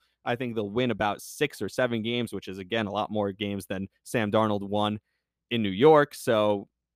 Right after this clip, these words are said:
I think that's the situation for Darnold. And, uh, again, they're playing against three teams in the division who I think are all gonna be better than them. So maybe that bumps them down to five wins. Um, but I do think Carolina and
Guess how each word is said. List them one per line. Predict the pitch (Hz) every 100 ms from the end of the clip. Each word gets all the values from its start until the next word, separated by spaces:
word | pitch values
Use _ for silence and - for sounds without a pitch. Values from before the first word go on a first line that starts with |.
| _ _ _
I | 110 120
think | 147 143 131 _ _ -
that's | 117 127
the | 131
situation | - 131 135 143 - 135
for | 123
Darnold. | 101 110 127 131 123 95
And, | 95 95 - _
uh, | 95 87 80 _ _
again, | 123 123 104 92 _ _
they're | 147
playing | 151 160 151 123
against | 117 - -
three | 147
teams | 135 139 120
in | 123
the | 107
division | 120 117
who | 113
I |
think | 107 107 104 104
are | 104
all | 117
gonna | 117 101
be |
better | 98 123 131
than | 131
them. | 127
So | 123 101
maybe | 117 110
that | 107 98
bumps | 117 104
them | 110
down | 107 107
to | 98
five | - 104 117
wins. | 113 117 117 - _ _ _ _ -
Um, | 104 98 98 95
but | 92 87 -
I | 104
do | 107 120
think | 120 104
Carolina | 107 104 107 104 87
and | 98